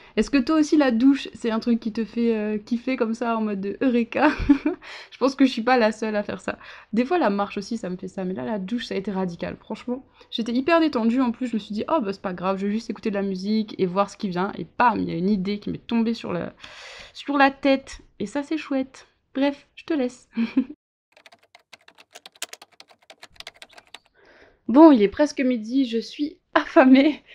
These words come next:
Et j'ai passé la dernière heure, heure et demie à faire le point,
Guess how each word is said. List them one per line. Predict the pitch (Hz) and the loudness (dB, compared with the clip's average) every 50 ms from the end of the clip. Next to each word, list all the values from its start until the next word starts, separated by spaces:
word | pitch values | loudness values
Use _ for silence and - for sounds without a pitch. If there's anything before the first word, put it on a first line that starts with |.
| - - - _ _ | -20 -20 -20 _ _
Et | - 208 233 | 0 0 2
j'ai | 202 220 220 | 2 2 2
passé | 214 233 233 - 269 | 4 2 2 2 0
la | 254 240 | -2 0
dernière | 208 226 226 226 233 233 226 220 233 | 0 0 -2 -2 -2 -2 -2 0 2
heure, | 226 226 233 214 | 2 2 2 2
heure | 220 226 220 | 2 2 2
et | 214 202 | 2 0
demie | 202 208 214 240 254 247 240 226 | 0 -2 -2 -2 -2 -2 -2 0
à | 208 208 208 | 0 0 0
faire | 208 - 220 208 | 0 0 -2 -2
le | 202 | -2
point, | 190 - - 226 226 226 233 233 240 - | -4 -10 -6 -4 -2 -2 -2 -4 -6 -10